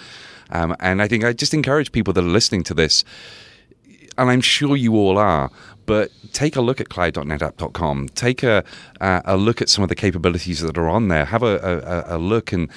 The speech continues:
have a play. You can register for free pre-, previews on most of the stuff that we've got out there. And, you know, just, just get involved I, and go to the pub as well, you know, uh, leading on from our Bud discussion. I,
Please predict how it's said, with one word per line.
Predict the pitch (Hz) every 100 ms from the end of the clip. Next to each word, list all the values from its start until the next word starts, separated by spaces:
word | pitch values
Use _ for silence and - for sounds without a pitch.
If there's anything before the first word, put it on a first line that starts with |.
| -
have | - 175
a |
play. | - 135 202
You | 82 82
can | 107
register | 92 120 104 113
for | -
free | 92 123 120
pre-, | - 127 156
previews | - 131 185 90 62 -
on | 98 95
most | 110 143 -
of |
the | 101
stuff | - 104
that | -
we've | 95
got | 85 87
out | 98 143
there. | 82 71 69 - - - - - -
And, | 117 117 117 110 - - - - - - -
you | 135
know, | 107 107 -
just, | - 151 - - - - - - - -
just | - - - - -
get | 107 139
involved | 165 151 - 82 69
I, | 98
and | 98 87 104 107
go | 131
to | 151
the | 139
pub | 156 165 95
as | 92
well, | 123 127
you | 87 92
know, | 92 82 76
uh, | 71 - - -
leading | 90 78 95 90
on | 87
from | 76 90
our | 82
Bud | - 117
discussion. | - - 78 - 80 69 - - - - -
I, | -